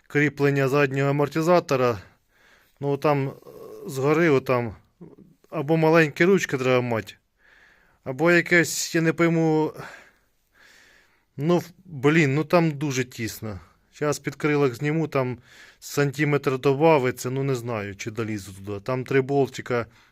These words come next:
вірніше, три гаєчки відкрутити на тринадцять. Е, далі, ступічка. Зараз, блін, тут світло не дотягнув, уже, вірніше, виключив.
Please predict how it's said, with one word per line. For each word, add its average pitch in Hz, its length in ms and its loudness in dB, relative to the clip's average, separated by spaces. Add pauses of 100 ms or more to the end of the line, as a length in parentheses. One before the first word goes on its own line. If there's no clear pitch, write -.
(140)
вірніше, 135 300 0
три 139 220 4
гаєчки 127 380 0
відкрутити - 600 -6
на 120 260 -4
тринадцять. 135 720 -4 (920)
Е, 139 220 2
далі, 143 520 8 (520)
ступічка. 131 760 -4 (1160)
Зараз, 127 500 -6 (520)
блін, 135 360 -14
тут 127 160 -10
світло 123 380 -8
не 135 140 -2
дотягнув, 143 580 -2
уже, 135 220 -2
вірніше, 135 720 -2
виключив. 135 600 -4